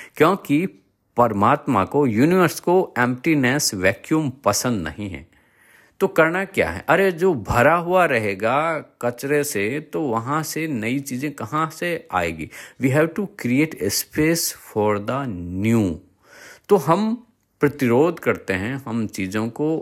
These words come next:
अपने दिमाग के अंदर बहुत सारे चीज़ों को लेके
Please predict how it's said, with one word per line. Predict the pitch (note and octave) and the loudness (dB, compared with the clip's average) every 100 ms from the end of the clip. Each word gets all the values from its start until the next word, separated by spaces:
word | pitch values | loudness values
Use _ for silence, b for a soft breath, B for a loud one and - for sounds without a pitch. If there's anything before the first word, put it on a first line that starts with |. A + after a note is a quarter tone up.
| - | -2
अपने | G2 F#2+ F2+ | -4 -2 -4
दिमाग | E2 E2 G2 A#2 | -2 -2 -2 -4
के | - | -6
अंदर | A2+ A2 A#2+ A2+ | -4 -2 -2 -2
बहुत | G#2 C3 D#3+ | -4 -4 -2
सारे | D3 C3+ C3 | 0 0 -2
चीज़ों | B2+ G2+ G#2 G#2+ | -6 -8 -6 -6
को | - G2 | -4 -2
लेके | F#2 F2 C3 | -4 -4 -6